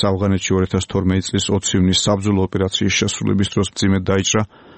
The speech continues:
ხანგრძლივი მკურნალობის კურსს გადიოდა გერმანისა და ამერიკის კლინიკებში. რამაზ დავითაიას ჩართვით საქართველომ ავღანეთში ოცდაათი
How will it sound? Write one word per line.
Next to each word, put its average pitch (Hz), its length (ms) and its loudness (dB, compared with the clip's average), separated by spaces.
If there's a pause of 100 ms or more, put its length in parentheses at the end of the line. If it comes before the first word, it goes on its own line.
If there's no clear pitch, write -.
(320)
ხანგრძლივი 110 560 2
მკურნალობის 95 560 0
კურსს 98 240 -2
გადიოდა 87 460 0 (260)
გერმანისა 87 480 2
და 92 160 0
ამერიკის 85 400 -2
კლინიკებში. 90 480 0
რამაზ 98 240 2
დავითაიას 92 560 -2
ჩართვით 98 320 -2
საქართველომ 95 560 -2
ავღანეთში 90 500 -2 (800)
ოცდაათი 90 420 0